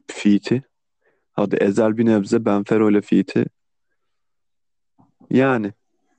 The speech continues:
eleştirmeye çok açık. Bu şey için değil ya. Ha, Benfero daha işte iki yıllık M C yok, trap yapıyor. Onunla, e, feat atıyor diye değil. Bir saygınlık gerekir bence. Hani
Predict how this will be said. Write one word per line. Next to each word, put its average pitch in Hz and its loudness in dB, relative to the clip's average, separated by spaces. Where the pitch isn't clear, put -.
eleştirmeye 107 0
çok - -2
açık. - -8
Bu 165 4
şey 151 2
için 175 2
değil 170 4
ya. 104 0
Ha, 104 0
Benfero 123 0
daha 131 2
işte 127 0
iki 123 0
yıllık 123 -2
M 113 4
C 120 0
yok, 117 4
trap - -2
yapıyor. 117 2
Onunla, 113 2
e, - 0
feat - 0
atıyor 117 0
diye 113 2
değil. 110 2
Bir - -10
saygınlık 131 0
gerekir 101 2
bence. 101 2
Hani 104 2